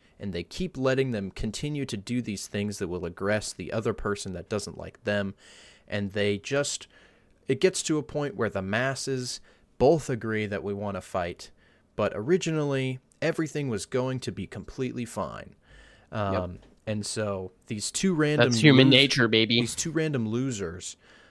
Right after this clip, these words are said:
Speaker 1: um, who were
Speaker 2: <laughs>
Speaker 1: racist, speciesist?
Speaker 2: Yes.
Speaker 1: Um,
Speaker 2: Speciesist.
Speaker 1: speciesist. Didn't like each other, so they fought, and it caused an entire war for the Planet of the Apes.
Speaker 2: Yep.
Speaker 1: Um,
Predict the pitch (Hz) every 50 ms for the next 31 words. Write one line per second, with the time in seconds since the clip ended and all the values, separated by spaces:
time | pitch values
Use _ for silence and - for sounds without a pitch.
0 | _ - - 107 101 98 95 92 90 85 90 87 - _ _ _ - - - -
1 | - 113 113 104 98 95 95 95 - - - 101 104 110 - - - 90 92 -
2 | - - - - - - - - - - - - - - 143 139 - - 160 156
3 | - - 139 135 127 110 101 - - - - - - - - - _ - - 117
4 | 110 107 107 104 101 98 95 101 127 120 - - 131 127 131 139 - - - -
5 | - - - - - - 117 120 - - 113 104 98 98 - - - - - -
6 | _ _ _ _ _ _ _ _ _ _ _ _ _ _ _ - - - - -
7 | - - - 139 139 139 131 123 120 117 113 - 113 - - 120 110 104 104 98
8 | 98 98 - - - 110 101 101 98 - - 110 101 95 95 92 - _ _ -
9 | 101 101 98 98 - - - - 113 104 104 104 - - 101 104 101 98 - -
10 | 117 113 113 110 104 101 95 101 101 98 98 95 - - - 92 95 - - 104
11 | 98 95 92 90 - - 92 92 87 82 82 - - - - - _ - - -
12 | - - - - - - - - - 120 104 98 95 92 90 90 90 92 95